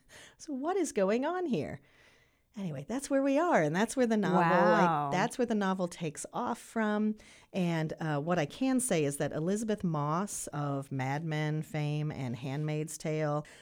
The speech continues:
Speaker 1: apparently read this novel pre-publication. It just came out, like, recently. She read this novel pre-publication and loved it, read it in one sitting, loved it so much. She said, "I have to have it and I have to play her."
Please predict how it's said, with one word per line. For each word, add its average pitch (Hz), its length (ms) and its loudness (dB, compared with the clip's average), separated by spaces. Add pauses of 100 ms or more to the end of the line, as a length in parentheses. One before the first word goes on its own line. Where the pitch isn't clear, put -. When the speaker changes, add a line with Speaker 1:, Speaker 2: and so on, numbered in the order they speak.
(140)
Speaker 1:
apparently 175 520 -4
read 160 420 -2
this 170 240 -2
novel 156 380 -2
pre-publication. 160 880 -6
It - 40 -10
just 269 180 -6
came 170 180 -4
out, 151 320 -6
like, - 120 -10
recently. 135 460 -8 (320)
She 233 240 0
read 185 180 0
this 165 180 -2
novel 151 240 -2
pre-publication 170 1000 -4
and 147 200 -4
loved 160 400 -2
it, 160 160 -2
read 151 180 -2
it 220 100 0
in 220 120 2
one 202 180 2
sitting, 165 520 -2 (320)
loved 160 260 0
it - 120 -4
so 185 220 -2
much. 156 460 -2 (200)
She - 160 -6
said, 143 180 -2
"I 123 60 -2
have 135 340 -6
to 180 80 -6
have 147 280 -6
it 156 120 -4
and 135 100 -8
I 143 60 -8
have - 320 -14
to 120 100 -12
play 107 340 -12
her." 76 360 -12